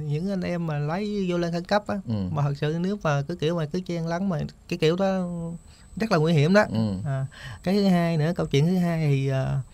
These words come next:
Speaker 1: cứ, mình cứ nghĩ giống như chở, ờ, con cái mình đi mà mình chạy
Speaker 2: Ừ.
Speaker 1: sai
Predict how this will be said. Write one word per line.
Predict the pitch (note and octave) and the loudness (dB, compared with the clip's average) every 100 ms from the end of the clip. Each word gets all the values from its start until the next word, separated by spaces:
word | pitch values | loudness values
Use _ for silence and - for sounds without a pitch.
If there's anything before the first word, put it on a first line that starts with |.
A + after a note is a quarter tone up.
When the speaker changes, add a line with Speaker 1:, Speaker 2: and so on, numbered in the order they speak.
| - - - | -20 -20 4
Speaker 1:
cứ, | G3+ A3+ G#3+ | 8 8 8
mình | F3 D3 | 6 2
cứ | F#3+ | 2
nghĩ | F3+ D#3 G3 | 2 4 4
giống | E3+ G#3 | 4 4
như | F#3 E3 | 2 2
chở, | A2+ B2 F#3 G#3+ | 2 2 2 2
ờ, | F#3 E3 D#3 D3+ | 2 2 0 -2
con | E3 D#3+ D#3 | 0 0 2
cái | E3+ G3 | 2 2
mình | G3+ D3+ | 0 0
đi | D3 C#3 | 0 -2
mà | D3 | -2
mình | C3+ C3 | 0 0
chạy | B2+ G2+ | 0 0
Speaker 2:
Ừ. | F2+ | 2
Speaker 1:
sai | D3 D3+ D3+ | 2 2 0